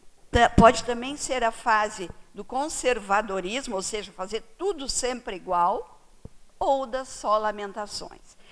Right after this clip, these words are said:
Então, eu só trouxe essa pesquisa, assim, pra gente pensar um pouquinho, de repente, colocar na roda pros nossos colegas.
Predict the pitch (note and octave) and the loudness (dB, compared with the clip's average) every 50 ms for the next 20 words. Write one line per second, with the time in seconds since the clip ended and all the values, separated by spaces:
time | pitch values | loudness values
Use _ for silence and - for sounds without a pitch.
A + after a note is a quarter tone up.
0 | - - - - - C5+ C5+ B4 - - - - - D#4+ E4 F4+ E4+ - - - | -20 -20 -14 -8 -4 0 2 2 2 2 0 -2 0 2 2 4 2 2 0 0
1 | D#4+ C4+ B3 C#4 A#3+ A#3+ - - - A3+ C4 C#4+ D4 B3+ A#3+ - - B3+ C4+ D#4+ | -2 -2 0 -2 -4 -4 -4 -8 -6 -6 -6 -4 -4 -4 -6 -4 -4 -4 -4 -4
2 | G#4 - - - - - - - - B3 A3+ A3 - C4 C4+ C4+ - - - B3 | -4 -6 -14 -20 -20 -20 -16 -6 0 2 2 2 2 0 -2 -2 -4 -2 -2 -2
3 | A3+ A#3 A3+ - B3 A#3 B3 B3 A3+ A3+ G#3+ G#3 - - C4+ C#4 C#4 A#3+ A3 A#3 | -2 -2 -2 0 2 2 2 2 0 -4 -6 -4 -4 -6 -4 -4 -2 -2 -4 -4
4 | A3 G3+ - A#3+ A#3+ A#3 - - A3+ A3 A3 G#3 G#3+ - A3+ A3 A3 G3+ F#3+ G3 | -6 -8 -8 -8 -8 -8 -6 -2 -2 0 0 0 2 2 2 4 4 0 0 2
5 | G#3+ G3 G#3 A3+ A#3+ G#3+ G#3+ G3 - G3+ F#3+ - G3+ F#3+ F#3 F#3 - - - - | 4 6 6 6 6 6 2 -2 -2 -6 -8 -4 -2 -2 -2 -2 -4 -10 -10 -4
6 | - G#3 F3 - - | -4 -4 -4 -4 -12